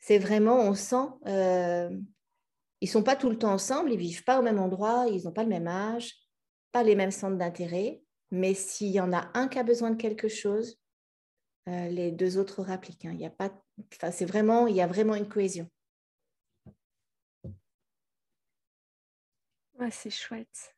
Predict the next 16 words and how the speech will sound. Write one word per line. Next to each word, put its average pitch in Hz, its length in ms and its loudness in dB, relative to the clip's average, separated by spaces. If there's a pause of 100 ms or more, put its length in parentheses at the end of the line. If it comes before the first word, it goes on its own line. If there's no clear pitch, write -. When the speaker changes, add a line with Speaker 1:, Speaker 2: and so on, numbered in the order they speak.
(120)
Speaker 2:
C'est 220 200 -2
chouette 240 280 -4
de 214 140 -2
se 202 80 -10
dire 233 320 -6
que, 196 580 -2
ouais, 202 480 -2
ils, - 320 -12 (800)
les 196 80 -2
frères 226 280 2
et 226 80 4
sœurs, 240 260 2
ils 196 160 -2
ont 196 100 2
beau, 214 260 0
euh, 208 140 -2